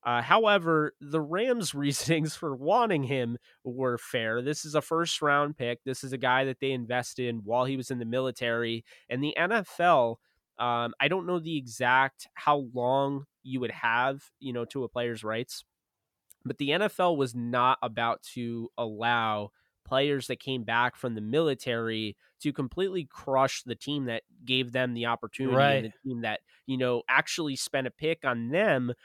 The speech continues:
Speaker 1: when another guy could have been, uh, readily available. And they, I mean, keep in mind, the Rams lost him for, you know, quite a bit. I mean, they drafted him,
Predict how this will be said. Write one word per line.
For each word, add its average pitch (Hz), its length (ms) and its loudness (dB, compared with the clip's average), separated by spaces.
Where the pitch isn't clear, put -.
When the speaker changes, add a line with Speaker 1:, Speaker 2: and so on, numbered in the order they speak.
Speaker 1:
when 147 160 2
another 139 440 4
guy 127 220 4
could 123 220 -6
have 107 120 -6
been, 110 200 -2
uh, 107 60 -6
readily 120 400 -2
available. 110 580 -2
And 123 160 -2
they, 127 320 -2
I 131 60 -2
mean, 127 140 -4
keep 208 120 -12
in 208 60 -6
mind, 175 180 6
the 127 80 0
Rams 156 480 -2
lost 123 460 0
him 120 280 -4
for, 113 400 -8
you 127 120 -8
know, 113 100 -6
quite 165 300 0
a 120 40 -2
bit. 110 380 -2
I 107 40 -8
mean, 127 120 -4
they 147 140 -2
drafted 143 580 2
him, 123 400 -6